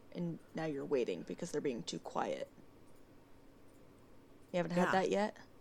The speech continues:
Speaker 2: No, yeah, definitely. If I if I'm doing something on my computer, like, in my bedroom,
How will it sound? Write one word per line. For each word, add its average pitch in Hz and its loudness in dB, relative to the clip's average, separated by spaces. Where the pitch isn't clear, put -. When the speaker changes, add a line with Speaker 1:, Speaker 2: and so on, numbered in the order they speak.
Speaker 2:
No, 180 0
yeah, 170 2
definitely. 175 2
If 196 6
I 208 10
if - -2
I'm 180 6
doing 180 6
something 180 4
on 160 2
my 160 4
computer, 160 0
like, 151 0
in 156 0
my 147 2
bedroom, 175 4